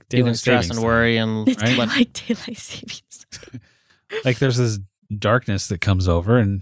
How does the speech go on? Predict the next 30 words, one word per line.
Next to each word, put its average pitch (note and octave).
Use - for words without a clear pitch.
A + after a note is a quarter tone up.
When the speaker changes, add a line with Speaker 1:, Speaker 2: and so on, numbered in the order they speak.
Speaker 2:
there's A#2+
nothing C#3+
you C#3+
can B2+
do C#3
about -
it. -
Speaker 3:
It's A3
Speaker 1:
Except, D#3
Speaker 3:
true. F#3+
Speaker 1:
except C#3+
it B2
doesn't B2
go B2
away A#2+
the A#2
next -
week. -
Speaker 2:
But E3
it's C#3+
Speaker 3:
It -
Speaker 2:
temporary. A3
Speaker 3:
does -
in A#3+
a A#3+
few B3
months. F#3
But D4+
it's D#4+
like E4+